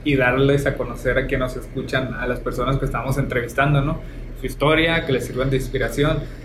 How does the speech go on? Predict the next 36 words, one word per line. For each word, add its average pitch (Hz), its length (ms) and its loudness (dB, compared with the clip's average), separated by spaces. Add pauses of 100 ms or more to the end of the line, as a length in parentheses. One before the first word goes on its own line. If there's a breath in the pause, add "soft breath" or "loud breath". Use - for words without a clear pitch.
(140)
Entonces, 147 320 2 (180)
en 139 120 2
base 139 220 4
a 143 40 4
eso, 175 480 2
lo 135 160 2
que - 80 0
has 131 80 4
vivido 160 380 4
ya, 170 420 4
¿qué 147 140 -2
consejo 160 340 2
le 160 120 6
puedes 147 280 4
dar 151 160 4
a 156 140 4
las - 80 -2
personas 139 400 0
que - 100 -2
están 135 480 0
en 143 120 2
el 131 100 2
mismo 139 240 2
ámbito 143 320 2
que 120 100 -2
tú, 123 220 -2
o 127 180 0
que 135 140 -2 (320)
quieren 139 240 2
empezar 131 420 2
a 147 60 4
emprender, 147 600 2
o 135 180 0
que 143 80 2
van 127 180 2
empezando, 170 840 2